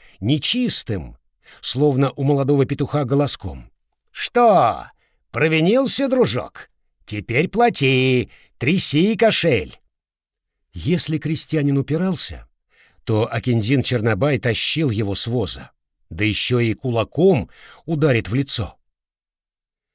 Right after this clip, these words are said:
Но так как сиживал он возле моста лишь по праздникам,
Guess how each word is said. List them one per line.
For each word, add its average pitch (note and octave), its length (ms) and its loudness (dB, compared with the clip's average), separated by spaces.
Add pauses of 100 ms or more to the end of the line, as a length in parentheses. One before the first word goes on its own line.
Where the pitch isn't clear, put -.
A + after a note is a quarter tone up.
(460)
Но G2+ 220 -2
так F#3 280 0
как E3 200 0
сиживал D#3+ 580 -2
он D#3 140 4
возле C#3+ 300 2
моста D3+ 400 0
лишь C#3+ 460 -2
по B2+ 120 0
праздникам, G#2+ 720 -6